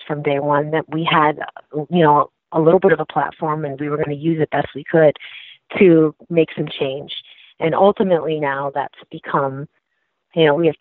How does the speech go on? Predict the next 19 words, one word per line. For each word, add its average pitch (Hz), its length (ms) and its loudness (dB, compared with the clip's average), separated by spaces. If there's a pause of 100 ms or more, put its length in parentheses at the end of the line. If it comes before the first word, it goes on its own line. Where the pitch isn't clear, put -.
two 202 80 2
children 190 380 2
on 165 140 4
this 170 120 0 (100)
earth 156 280 -4 (240)
and 147 320 -4
one 165 160 0
in 185 80 0
heaven, 160 480 -4 (100)
and 135 400 -8 (300)
his 190 440 4 (680)
form 185 400 2
on 170 340 -2
this 165 220 0
earth 165 220 -2 (120)
is 151 240 -4
his 143 220 -6
foundation. 139 520 -12 (260)
So 143 340 0